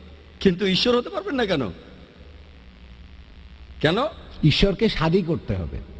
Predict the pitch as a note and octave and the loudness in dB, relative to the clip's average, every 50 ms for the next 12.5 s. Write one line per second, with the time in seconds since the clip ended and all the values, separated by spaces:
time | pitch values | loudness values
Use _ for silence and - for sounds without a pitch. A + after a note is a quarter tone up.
0 | - - - - - D#3 D#3 D#3 F#3+ G#3+ C4 C#4+ - - - - - - - - | -18 -18 -6 -2 0 2 2 2 2 0 0 -2 -6 -12 -20 -20 -20 -18 -8 -2
1 | - - C#3+ D#3+ D#3+ G#3 G#3+ E3 F3 D3+ - - A#2+ G#2 F2 D#2 D2 D2+ C#3+ A4+ | 2 4 4 6 6 4 4 2 0 -2 -4 -4 -4 -4 -4 -6 -4 -2 0 0
2 | - G#4 - - F#3 G3+ G3+ C4+ C#4 C#4+ C#4+ D4 D4+ C#4 F3+ - B2 C3 C#3 C#3+ | 0 0 0 0 -2 0 2 2 2 2 2 0 -2 -4 -2 0 0 2 2 2
3 | D3 C#3 B2+ A2+ G2+ E2+ D2 - - - - - - - F#3+ G3 G3 B3 C4+ C4 | 2 0 0 -2 -2 -4 -4 -6 -10 -14 -14 -6 -2 0 0 2 2 2 0 0
4 | - - G3 G#3 B3+ A#3+ C4 C4+ C4+ C4 A#3+ B3 B3 B3+ B3 C4 C4 B3 A#3 F#3+ | -2 -4 -4 -4 -4 -2 -2 0 -2 -2 -2 -2 -2 0 0 0 0 2 2 0
5 | C#3 G#2 - - - - - - - - - - - - - - - - F#3+ F#3 | 0 -4 -8 -14 -20 -20 -20 -20 -20 -20 -20 -20 -20 -20 -18 -6 0 0 0 0
6 | - B3+ B3 D4 C#4+ - C#4 B3 C4 C#4 C4+ D4+ D#4+ D4 A#3 D#3 - - - - | -2 -4 -4 -4 -2 0 2 2 2 2 0 -2 -4 -2 -2 -2 -4 -6 -12 -20
7 | - - - - - - - - - - - - - - - - - - - - | -20 -20 -20 -20 -20 -20 -20 -20 -20 -20 -20 -20 -20 -20 -20 -20 -20 -20 -12 -4
8 | - C#3+ E3+ F#3 A3+ B3+ B3+ A3+ F3 A#2 F2 - - - - - E3+ F3 F#3 G#3+ | 0 2 2 4 2 2 0 0 -2 -2 -6 -8 -12 -8 -2 0 0 2 2 0
9 | A#3+ C4 B3+ - - - - - D#3+ E3+ F3 G#3+ A#3+ A#3+ B3 B3 - - B3+ B3+ | -2 -4 -4 -6 -8 -6 -2 0 0 2 2 2 2 2 0 0 0 0 0 2
10 | C4 B3+ B3 - - - - - - - - - - - F#3 F#3 G3 A3+ B3 B3+ | 2 0 0 -4 -8 -14 -20 -20 -20 -20 -12 -6 -4 0 2 2 2 2 2 2
11 | B3 A#3+ - - - - - - - - - - - - - - - - - - | 0 0 -2 -6 -10 -18 -18 -20 -20 -18 -20 -20 -20 -18 -20 -20 -18 -8 -2 0
12 | - D#3 D3+ D#3+ F3 F3 D#3+ G#3 A#3 | 2 4 4 4 2 0 0 -2 -2